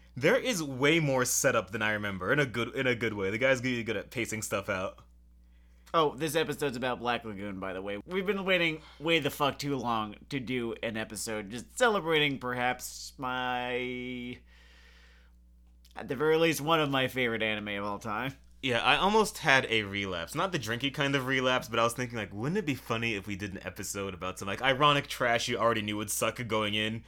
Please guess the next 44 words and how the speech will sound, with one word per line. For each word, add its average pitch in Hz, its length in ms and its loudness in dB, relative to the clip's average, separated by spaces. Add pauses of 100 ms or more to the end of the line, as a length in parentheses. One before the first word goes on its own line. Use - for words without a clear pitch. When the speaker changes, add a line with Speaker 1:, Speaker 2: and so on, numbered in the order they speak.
(580)
Speaker 1:
And 151 140 4
then 160 160 6
Sam 170 320 8
decided 139 440 6
we 127 100 2
would 123 100 2
be 117 120 0
men 110 160 -2
of 101 140 -6
purpose - 480 0
today. 120 280 2
<laughs> 143 40 2 (840)
We'll 208 100 6
be 120 140 4
people 127 300 -2
with 104 160 -4
dignity, 104 340 -2
and 107 80 -2
we'll 117 100 -2
talk 139 220 4
about 113 220 0
something 104 300 -2
that 95 140 -2
matters. 95 380 -8
So, 113 240 2 (500)
this 123 220 0
is 117 60 -2
about 98 260 0
Black 92 260 -4
Lagoon. 98 460 -8 (2000)
Speaker 2:
I 143 100 4
remember 190 500 2
when 151 180 -4
I 135 100 -2
first 143 320 -6
introduced 110 580 -10
Black 104 260 -10
Lagoon 90 380 -12
to 92 100 -14
you. 78 260 -12 (120)
Uh, 82 260 -6 (260)
this 170 180 -4
is 190 160 -6
Speaker 1:
Was - 40 -20